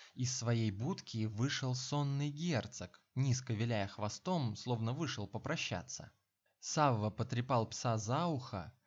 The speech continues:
окинул последним взглядом окрестности поместья и сурово глянул в сторону конюшни. Мягко оттолкнув герцога, конюх поправил на плече суму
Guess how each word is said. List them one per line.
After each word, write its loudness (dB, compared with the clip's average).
окинул 4
последним 2
взглядом 2
окрестности 0
поместья -2
и 2
сурово 2
глянул 4
в -4
сторону 2
конюшни. -2
Мягко 4
оттолкнув 2
герцога, -2
конюх 4
поправил 4
на 2
плече 0
суму 2